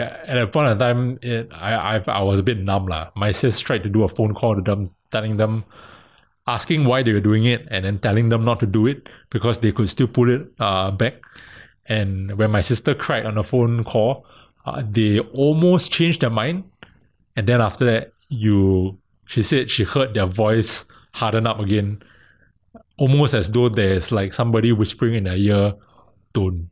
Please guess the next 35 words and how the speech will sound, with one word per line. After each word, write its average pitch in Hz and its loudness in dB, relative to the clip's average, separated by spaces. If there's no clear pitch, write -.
like, 92 -4
it's - -6
a 101 0
lot 104 0
of 87 -4
money, 95 -4
like, 90 -6
we 107 -4
can, 87 -6
you 104 -4
know, 98 -2
what, - -4
and 107 -6
then 107 -4
go 113 0
and, 101 0
like, 95 -4
have 101 -6
a 95 -8
ball 101 -2
of 98 -6
a 98 -6
time 104 -4
with 95 -6
it, 110 -6
do 101 2
it, 110 0
and 98 -4
then 101 -2
you 95 -2
sure 117 0
win 101 2
one." 90 -2
And 90 -6
then 95 -4